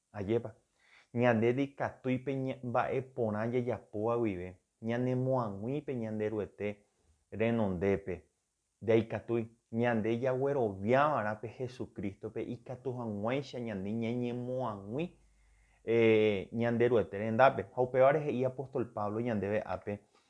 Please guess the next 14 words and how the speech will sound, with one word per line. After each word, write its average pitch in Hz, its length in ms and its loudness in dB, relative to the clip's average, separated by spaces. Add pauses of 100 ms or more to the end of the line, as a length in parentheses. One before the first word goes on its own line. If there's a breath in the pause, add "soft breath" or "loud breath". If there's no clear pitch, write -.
(180 soft breath)
oiko 127 400 2
hag̃ua 131 420 0
Jesucristo 139 1200 -4 (240)
pendepy'apýpe, 131 1800 2 (540)
pende 117 480 4
jerovia 110 440 2
rupi. 98 340 -6 (640)
Pe 127 180 4
ñande 131 560 2
jagueroviárõguare 127 1200 0
Jesucristope. 120 920 -6 (480)
Ñande 107 340 2
jagueroviárõguare 120 960 2
pe 117 420 -4